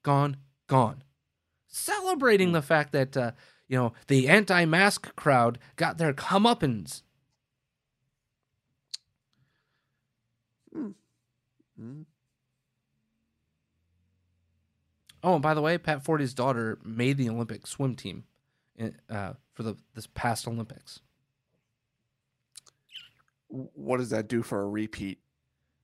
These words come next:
Speaker 1: Because they, I, I don't know.
Speaker 2: I, I don't know either. And I, I, here's the thing. I hope that she would get,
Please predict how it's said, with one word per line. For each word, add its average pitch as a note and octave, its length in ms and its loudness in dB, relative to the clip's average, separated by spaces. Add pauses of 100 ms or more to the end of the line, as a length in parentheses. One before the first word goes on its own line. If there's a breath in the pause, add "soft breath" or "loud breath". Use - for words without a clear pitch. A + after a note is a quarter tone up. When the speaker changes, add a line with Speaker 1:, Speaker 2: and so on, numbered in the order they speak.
(240)
Speaker 1:
Because B2+ 260 -4
they, C3+ 280 0 (340)
I, - 100 -10 (180)
I - 60 -16 (760)
don't A2 220 -10
know. - 200 -20 (880)
Speaker 2:
I, B2+ 340 -6
I - 20 4
don't D#3+ 120 4
know D3 160 2
either. B2 180 -2
And B2+ 160 -2
I, D3+ 120 2
I, C3+ 120 -2 (300 soft breath)
here's D#3+ 160 -2
the C#3 40 -6
thing. C#3+ 160 -4
I A2 120 -2
hope C#3+ 240 -4
that C3 100 -10
she - 240 -4
would A#2+ 240 -8
get, B2+ 220 -2